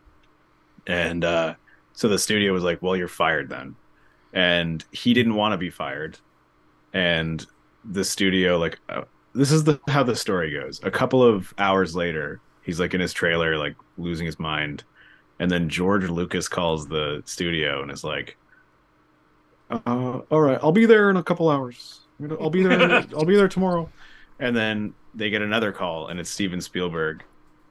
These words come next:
Speaker 1: And then they get another call, and it's Francis Ford Coppola. <laughs> And they're all being like, "You can't fire this guy," 'cause the, he worked on all their movies, right? And, uh, eventually,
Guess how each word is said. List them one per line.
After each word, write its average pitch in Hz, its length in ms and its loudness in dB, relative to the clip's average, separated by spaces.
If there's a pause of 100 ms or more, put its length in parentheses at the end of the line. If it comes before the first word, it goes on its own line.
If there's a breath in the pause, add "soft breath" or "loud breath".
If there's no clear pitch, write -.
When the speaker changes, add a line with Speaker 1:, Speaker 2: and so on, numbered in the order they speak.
(300)
Speaker 1:
And 95 100 -6
then 90 80 -4
they 87 80 -2
get 92 120 0
another 95 320 0
call, 85 360 -2
and 85 100 -8
it's 80 140 -10
Francis 90 360 -6
Ford - 380 -8
Coppola. 82 520 -6
<laughs> - 60 -20 (340)
And 95 160 0
they're 95 160 2
all 101 260 2
being 98 240 0
like, 90 300 -6 (160)
"You 120 100 0
can't 202 260 4
fire 135 280 2
this - 180 -12
guy," - 260 -14 (140)
'cause 117 140 -6
the, 110 80 -4
he 147 200 4
worked 139 220 4
on 117 140 0
all 98 220 0
their 87 180 -6
movies, - 440 -12
right? 87 240 -8 (640 loud breath)
And, 87 380 0
uh, 78 440 -2 (840)
eventually, 92 800 -2